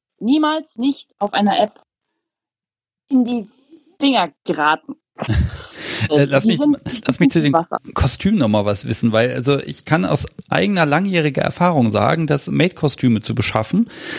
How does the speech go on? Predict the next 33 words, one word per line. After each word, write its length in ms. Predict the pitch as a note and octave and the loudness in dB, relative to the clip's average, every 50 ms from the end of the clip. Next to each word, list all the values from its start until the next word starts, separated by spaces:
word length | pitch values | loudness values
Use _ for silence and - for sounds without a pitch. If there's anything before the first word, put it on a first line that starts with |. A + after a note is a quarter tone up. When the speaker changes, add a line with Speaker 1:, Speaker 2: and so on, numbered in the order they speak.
| - - - | -12 -4 -2
Speaker 2:
relativ 360 | C3 B2+ D#3 F3 F3 F3 - | 0 2 2 2 0 -2 0
kompliziert 520 | - D#3+ D3 B2+ C#3 B2 - - D3 D3+ - | 0 0 0 0 0 -2 0 0 0 0 0
ist, 100 | E3 - | 0 0
weil 100 | C#3+ C3+ | 2 2
man 120 | C3 B2+ | 2 0
eigentlich 200 | A#2 C3 - - | 0 -2 0 0
nur 80 | C#3 B2+ | 0 2
den 120 | C3 B2 | 0 0
Karnevalskram 800 | - - G#2 G2+ F#2 F#2 F#2 F#2 - - - - A2 G#2 G2+ G#2 | 0 0 0 0 0 -2 -2 -4 -6 -6 -4 -2 0 0 2 2
in 60 | G2+ | 0
die 60 | G2+ | 0
Finger 260 | - - - G#2 G#2 A2 | -2 -2 0 0 0 0
kriegt, 320 | - - F3 F3 - - | 0 -2 -2 0 0 0
also 160 | C3+ A2 A#2+ | 0 2 2
aus 100 | A2+ A2 | 0 0
dem 140 | - A2+ G2 | -2 -4 -4
billigsten 580 | - _ - G3+ C4 A#3+ A#3+ - - - C#3+ C#3 | -2 _ 0 0 0 0 -2 -4 -6 -4 0 0
möglichen 460 | D3+ F3 F3+ - E3 D3+ D#3 D#3+ D3 | 2 0 0 -2 -4 -4 -2 0 0
Material, 840 | C#3 C3 B2+ - B2+ A#2+ A#2+ A#2 A2+ B2 C#3+ E3+ F#3 F#3+ F#3 F3+ F3+ - - - - - - - - - - - | 0 0 0 -2 -4 -4 -2 0 0 2 2 0 0 0 -2 -2 -4 -8 -16 -18 -16 -14 -14 -14 -14 -16 -6 -2
was 360 | C3+ B2+ A#2+ - - - - | -2 -2 -2 -4 -8 -12 -4
möglichst 760 | - C#3 C#3+ D#3 D3+ - D#3 D3+ C#3+ - - - - - - - - - - - - | 0 0 0 0 0 -2 -4 -4 -4 -6 -8 -10 -10 -12 -14 -14 -16 -20 -20 -10 -4
niemals 560 | - E3+ F3 G3 G3 F3 E3+ D#3+ - B2 G#2+ | -2 0 2 2 2 2 0 0 -2 -2 -4
waschbar 520 | A#2+ C3+ F3 - - - - F3 E3 D#3 D3 | -2 -2 -2 -2 -2 0 0 0 0 0 0
sein 320 | D#3+ D#3 D#3 D#3 D#3 C#3+ | 2 2 2 2 0 0
wird, 200 | D3+ D#3+ E3 - | 0 -2 -2 0
also 240 | - B2+ A2+ A#2 A#2 | -2 0 0 0 2
dem 180 | A2 A#2 A#2 A2 | 2 2 2 2
Sinn 160 | B2 D#3 F3+ | 0 0 0
und 140 | E3 C#3 - | 0 -2 -2
Zweck 320 | - - B2+ C3 - - | 0 0 -2 -2 0 -2
auch 180 | - A2 G#2+ - | -2 0 0 0
widerspricht. 720 | A#2+ A2 G2+ G2+ - - - B2+ D3+ F3+ - - - - - - - - - - - - - | 0 0 0 0 -2 -4 -4 -2 -2 -2 -2 -6 -10 -14 -14 -14 -14 -12 -12 -12 -12 -12 -6
Äh, 200 | - C#3+ A2+ A2 | -2 0 0 0